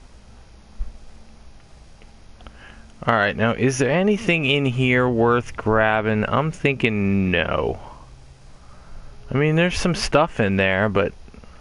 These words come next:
there's also a bunch of rads. I'm gonna, I'm gonna raid the truck, but I'm not really gonna bother with the building.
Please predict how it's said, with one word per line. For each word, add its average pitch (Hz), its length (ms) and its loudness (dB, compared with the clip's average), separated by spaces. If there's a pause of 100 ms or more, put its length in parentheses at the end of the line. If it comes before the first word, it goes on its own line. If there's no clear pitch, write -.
(100)
there's 113 200 2
also 143 320 2
a 123 40 2
bunch 120 300 0
of 101 100 2
rads. 131 760 0 (840)
I'm 170 120 2
gonna, 196 260 4
I'm 156 160 0
gonna 185 160 4
raid 147 580 2
the 120 360 0
truck, - 880 0 (2000)
but - 140 -2
I'm 143 180 2
not 143 160 2
really 127 240 2
gonna 117 160 2
bother 107 420 2
with 95 180 0
the 104 80 -10
building. 87 520 -2